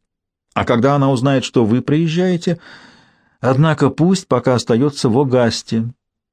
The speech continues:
если вас это больше устраивает». «Миссис Уайтинг, при чем тут я?» Ответом ему было молчание, означающее, что ему не следует задавать вопросы,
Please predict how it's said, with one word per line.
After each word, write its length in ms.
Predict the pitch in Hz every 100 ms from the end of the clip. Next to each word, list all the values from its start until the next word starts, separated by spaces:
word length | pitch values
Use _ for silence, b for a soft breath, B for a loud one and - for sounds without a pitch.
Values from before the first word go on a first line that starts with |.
| -
если 260 | 104 -
вас 180 | 113 113
это 140 | 113 110
больше 280 | 110 -
устраивает». 580 | 117 - 113 104 101 101 _ _ _ _ _ _ -
«Миссис 360 | 98 95 85 101
Уайтинг, 320 | 90 90 78
при 100 | 107
чем 180 | 139 113
тут 140 | 90
я?» 240 | 113 82 - _ _ _ _ _ -
Ответом 580 | 92 98 117 156 156 147
ему 280 | 107 123
было 180 | 127 123
молчание, 640 | 127 131 - 113 76 - _ b b b b b b b b _
означающее, 760 | 98 98 110 147 151 - 135 127
что 200 | - 127
ему 260 | 123 135
не 120 | 135
следует 680 | 135 143 147 123 117 107 - -
задавать 440 | 107 113 117 113
вопросы, 680 | 117 113 175 214 - 90